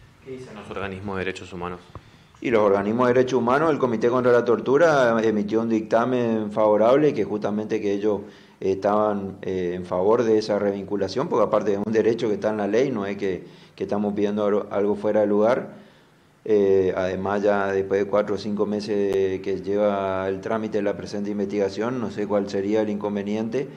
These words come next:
Speaker 2: de que se comuniquen entre sí Marcela, Merenciano y César, no tiene, no tiene, no tiene ninguna razón de ser, y tampoco desde el primer día nos decían que supuestamente que,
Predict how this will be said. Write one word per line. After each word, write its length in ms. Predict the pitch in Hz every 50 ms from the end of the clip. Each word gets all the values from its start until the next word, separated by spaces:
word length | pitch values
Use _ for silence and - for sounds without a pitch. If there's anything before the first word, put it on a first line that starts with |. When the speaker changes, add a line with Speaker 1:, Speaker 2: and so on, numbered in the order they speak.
| - - - - _ -
Speaker 2:
de 120 | 101 104
que 120 | 98 101
se 100 | 98 104
comuniquen 540 | 98 101 95 98 98 98 104 101 107 107 104 104
entre 280 | 104 101 104 98 98
sí 720 | 92 - 117 113 120 123 120 113 107 101 98 95 92 92 90 - - - - - - _ _ _ - - - _ _
Marcela, 480 | - 98 98 95 95 - 104 107 107 101
Merenciano 680 | 101 101 95 98 95 90 92 107 104 104 104 104 101 98
y 120 | 98 95 92
César, 380 | - - 117 - - - 101
no 160 | 98 92 90 87
tiene, 400 | 98 101 101 101 98 92 92 92 92 -
no 160 | 110 92 95
tiene, 320 | 92 - 98 98 98 98 98
no 180 | 98 95 92
tiene 260 | 92 104 107 107 107
ninguna 420 | 104 101 101 101 104 107 104 104 101
razón 380 | 95 98 95 98 95 98 104
de 100 | 104 101
ser, 360 | - - 110 120 135 175 - - - - - - - - - _
y 160 | - 110 104 101
tampoco 580 | 101 92 95 90 117 113 110 113 117 104 101 104 - - - -
desde 160 | - 104 101 104
el 60 | 101
primer 380 | 104 107 104 104 107 113 113
día 200 | 110 120 123 123
nos 140 | 117 117 110
decían 340 | 107 101 101 117 113 113 110
que 120 | 107 107
supuestamente 680 | - 110 98 104 110 107 107 104 104 107 107 107 120 110
que, 80 | 104